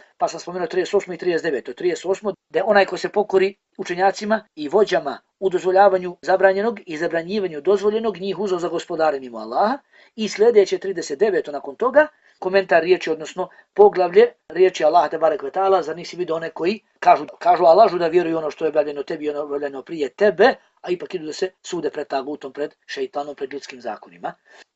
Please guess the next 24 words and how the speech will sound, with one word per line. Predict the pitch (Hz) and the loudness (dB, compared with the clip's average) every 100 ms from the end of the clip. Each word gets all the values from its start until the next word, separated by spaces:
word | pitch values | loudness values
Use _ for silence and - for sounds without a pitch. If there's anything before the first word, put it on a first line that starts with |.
| _ - | _ -14
Komentarišući | 170 208 190 - | -4 -4 -4 -6
ovo | 165 175 | -6 -4
drugo, | 262 220 262 _ - | 2 2 2 _ -20
odnosno | 156 - 151 _ | -18 -14 -16 _
trideset | 170 156 | -6 0
deveto | 180 156 127 | 0 0 -2
poglavlje, | 226 202 185 | 0 2 0
šejh | 196 175 | 0 -2
Sulejman | 180 170 202 196 | -2 -2 -2 -2
je | |
također | 165 - 202 143 | -4 0 0 0
rekao | 165 233 | 0 2
u | 165 | 2
dijelu | 151 175 175 | -2 -6 -6
Tesirul | 160 190 170 156 | -8 -4 -6 -6
Aziz | 147 160 143 | -10 -10 -10
il | |
Hamid, | - 147 202 254 - - - - 226 | -10 -8 -6 -6 -8 -20 -20 -8 -4
upravo | 226 226 | 0 2
zato | 202 240 196 | 2 0 -2
što | - | -4
tevhid, | - 214 - 196 151 - _ _ - | -2 -4 -2 -6 -6 -8 _ _ -4
koji | 175 175 170 180 - | -2 0 -2 -10 -4
znači | 196 190 190 190 | -4 -4 -4 -6